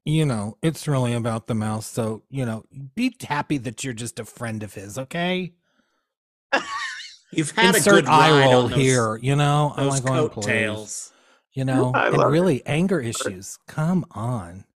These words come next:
Speaker 3: We can't get Sean started because he, it will be a thing.
Speaker 1: Oh, okay.
Speaker 3: Uh, he really
Speaker 2: That
Speaker 3: hates
Speaker 2: duck.
Speaker 3: Donald the whole thing. Um,
Speaker 2: That duck.
Speaker 3: what, what is, <laughs> what is your favorite animated film from the Disney canon?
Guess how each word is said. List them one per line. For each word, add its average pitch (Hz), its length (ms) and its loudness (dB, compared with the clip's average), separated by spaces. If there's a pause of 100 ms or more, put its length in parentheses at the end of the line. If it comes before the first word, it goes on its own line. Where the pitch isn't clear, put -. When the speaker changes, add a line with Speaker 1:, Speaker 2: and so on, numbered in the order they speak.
(480)
Speaker 3:
We - 120 -2
can't 208 240 0
get 214 140 2
Sean 180 260 -4
started 147 440 -2
because 117 340 -8
he, 147 720 -2 (220)
it - 300 -8
will 139 180 0
be 131 140 -2
a 123 60 0
thing. 123 400 -2 (340)
Speaker 1:
Oh, 170 140 2
okay. 170 200 0
Speaker 3:
Uh, 170 360 0 (1800)
he 214 100 2
really - 220 6
Speaker 2:
That 135 60 0
Speaker 3:
hates 90 160 -4
Speaker 2:
duck. 87 340 0
Speaker 3:
Donald - 180 -12
the 120 100 -6
whole - 180 -8
thing. - 140 -20 (480)
Um, 185 140 0
Speaker 2:
That 139 400 2
duck. 92 240 2
Speaker 3:
what, - 120 4 (680)
what 294 180 2
is, 311 140 -2 (240)
<laughs> 277 200 -14
what 277 140 2
is 262 100 0
your 202 220 2
favorite 202 400 2
animated 170 520 -2
film 180 400 -10 (640)
from 135 120 -6
the 120 80 -6
Disney 117 300 -8
canon? 117 360 -10